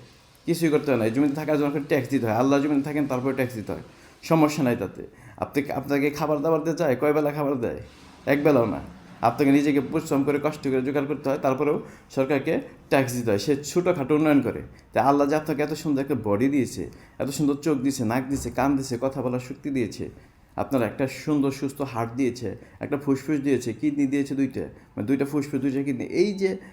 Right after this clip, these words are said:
আপনার হাত পা, এই যে এত কিছু দিছে আল্লাহ, আপনাকে ট্যাক্স দেওয়া লাগতেছে? কোনো ট্যাক্স দেওয়া লাগে না, কিচ্ছু দেওয়া লাগে না। তো আপনার পরিচয় মুসলমান বলবেন, মুসলিম বলবেন, এটা বলতে আপনার কার্পণ্য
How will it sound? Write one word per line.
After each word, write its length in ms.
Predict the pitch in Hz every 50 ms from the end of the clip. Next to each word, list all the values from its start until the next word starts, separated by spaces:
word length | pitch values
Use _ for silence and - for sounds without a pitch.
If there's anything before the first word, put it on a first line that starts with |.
| - -
আপনার 240 | - - 143 135 127
হাত 260 | 123 123 120 123 - -
পা, 120 | 127 107
এই 100 | 104 120
যে 100 | 123 143
এত 80 | 151 -
কিছু 260 | 156 143 135 - 131
দিছে 260 | 120 139 139 - 107
আল্লাহ, 240 | 90 90 85 64 55 - - - _ _ _ _
আপনাকে 280 | - 87 - 127 120 123
ট্যাক্স 340 | 123 123 - 143 135 127 120
দেওয়া 160 | 127 143 143
লাগতেছে? 540 | 147 147 147 165 160 - 190 175 131 104 101
কোনো 160 | 107 110 110
ট্যাক্স 260 | 110 - 117 107 104 104
দেওয়া 220 | - 98 85 78
লাগে 120 | 73 - -
না, 60 | - - - _ _ _ _ _ _ - -
কিচ্ছু 320 | 151 151 147 - - 139
দেওয়া 180 | 120 113 107 98
লাগে 220 | 90 80 - 69
না। 140 | 80 117 120 - - _ _ _ _ _
তো 80 | - 110
আপনার 240 | 113 120 - 131 127
পরিচয় 280 | 131 147 143 139 147
মুসলমান 540 | 135 131 135 139 135 139 127 127 135 139 143
বলবেন, 320 | 143 147 139 135 135 123 120
মুসলিম 340 | 123 131 - - 135 123
বলবেন, 280 | 127 123 120 113 104 104 107 - - - -
এটা 220 | - 113 113 147 143
বলতে 260 | 139 139 127 123 131
আপনার 240 | 120 120 120 127 127
কার্পণ্য 640 | 135 131 131 135 135 131 120 113 104 104 - -